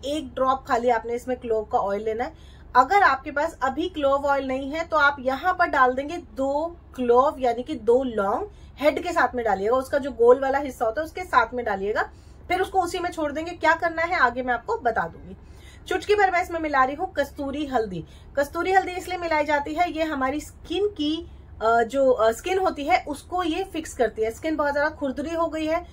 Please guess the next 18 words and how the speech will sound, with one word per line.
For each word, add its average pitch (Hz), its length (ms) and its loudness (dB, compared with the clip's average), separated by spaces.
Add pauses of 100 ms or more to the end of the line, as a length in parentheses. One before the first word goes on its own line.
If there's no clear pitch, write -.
(240)
रफ 330 260 6
लग 330 180 2
रही 311 120 -4
है, 311 240 -2
आपको 370 340 0
कस्तूरी 262 480 -6
हल्दी 233 240 -2
का 226 80 0
यूज 202 240 -4
करना 180 240 -8
है, 302 160 -4
Skin 277 220 -6
एकदम 262 260 -6
soft 254 420 -2
और 302 100 -2
मुलायम 214 460 -4
हो 190 100 -8
जाएगी। 156 340 -12